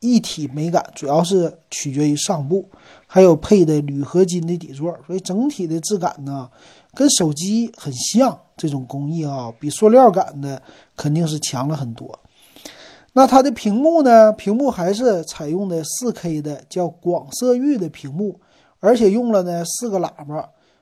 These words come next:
呃，说是达到什么第九代画质引擎啊，这个我觉得价位在这儿呢啊，咱不能要求说它的引擎多么的牛，反正看电视啊、色彩度啊、还原呐什么的，我觉得是 OK 的。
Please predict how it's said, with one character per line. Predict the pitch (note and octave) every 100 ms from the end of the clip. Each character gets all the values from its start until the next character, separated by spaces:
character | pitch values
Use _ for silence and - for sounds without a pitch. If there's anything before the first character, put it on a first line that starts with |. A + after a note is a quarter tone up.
| _
呃， | C3 C3
说 | D#3 F#3+
是 | G#3
达 | F#3 D#3
到 | F#3 F3+
什 | E3
么 | F3+
第 | F#3 B3+
九 | F3 F3
代 | D3 G3
画 | F#3+ G3+
质 | F3 F#3+
引 | C#3+
擎 | - B2+
啊， | D3 D3+
这 | A#3
个 | G#3+ F3+ E3+ - _ _ _ -
我 | D#3
觉 | D3+ D#3+
得 | G3 F#3 E3+ E3
价 | - A3+
位 | A3+ D4 F#3+
在 | E3+
这 | D3+ C#3+
儿 |
呢 | C3 C3
啊， | B2+ A#2+
咱 | D3+ F#3
不 | A#3+
能 | G3 G3
要 | G3 G3
求 | F3+ E3+
说 | D3+ D#3+ D3+ C#3+ _ _ -
它 | F#3 G3
的 |
引 | G3+ D#3
擎 | C#3 E3
多 | D#3+ D3+
么 | G3
的 | F3+
牛， | C#3+ B2+ C#3 D3+ _
反 | - D#3+
正 | G#3 B3 A#3 _ _ _ _
看 | - C4+
电 | B3+ B3+
视 | B3 D#4
啊、 | F#3+ D3+ B2+ D3
色 | - C#4
彩 | G#3 D#3
度 | G3+ C4+ F#3
啊、 | C#3+
还 | - E3
原 | A3+ D#3+ D#3+
呐 | G#3
什 | D#3
么 | C#3 C3+
的， | C3+
我 | B2+
觉 | B2 C#3+
得 | E3+
是 | F3+
OK | F3 G3 - D3
的。 | A#2+